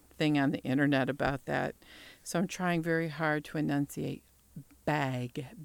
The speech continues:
bag. Oh my gosh, why is that so hard? Okay, so this is width of fabric forty-four,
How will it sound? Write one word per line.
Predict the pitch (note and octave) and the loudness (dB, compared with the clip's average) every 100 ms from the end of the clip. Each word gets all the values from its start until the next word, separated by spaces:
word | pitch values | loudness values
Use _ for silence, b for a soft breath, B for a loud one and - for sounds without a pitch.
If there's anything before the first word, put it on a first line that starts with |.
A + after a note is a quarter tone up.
| - | -2
bag. | D#3+ C#3+ C3 B2+ B2+ D#3+ - | 0 2 2 0 -4 -12 -8
Oh | E3+ | -4
my | D#3 | -4
gosh, | C3+ C#3 B2+ - | -4 -4 -4 -6
why | D#3 | -6
is | F3 | -6
that | - - | -6 -6
so | - C3+ | -4 -4
hard? | - - - - B C#4 C#4 B | 0 0 -2 -6 B -8 -8 B
Okay, | B3 C4+ - D3 B2+ - B B | 4 4 2 2 2 -2 B B
so | - A#3+ | 0 2
this | A3 D4+ D4 | 4 2 2
is | C#4 | 0
width | G#3 G#3 A#3 | 2 4 4
of | C4 | 0
fabric | - G3 E3+ F3+ - | 2 4 4 2 -2
forty-four, | - F3+ F3 - - B3 A#3+ A#3+ A#3 | -2 -2 -2 -6 2 4 6 4 2